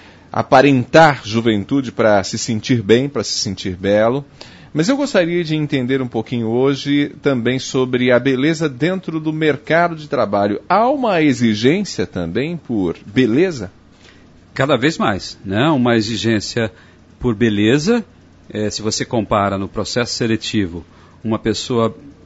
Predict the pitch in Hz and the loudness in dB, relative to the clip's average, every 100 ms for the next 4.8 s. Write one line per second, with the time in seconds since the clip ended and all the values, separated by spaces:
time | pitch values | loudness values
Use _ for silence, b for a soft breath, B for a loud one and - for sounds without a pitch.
0 | - 123 - 117 110 110 101 87 104 90 | -6 -4 -2 0 0 0 -2 0 0 0
1 | 90 - 98 107 110 - - 90 92 101 | -4 -12 -8 -6 -6 -10 -12 -10 -4 0
2 | 120 - 117 123 101 104 107 98 - 85 | 0 -2 -6 -2 0 2 0 -2 -6 -6
3 | - 110 127 b b 107 95 107 120 107 | -4 -6 -8 b b -12 -4 0 0 0
4 | 104 92 101 104 98 95 85 | -4 -4 -2 -2 -2 -2 -4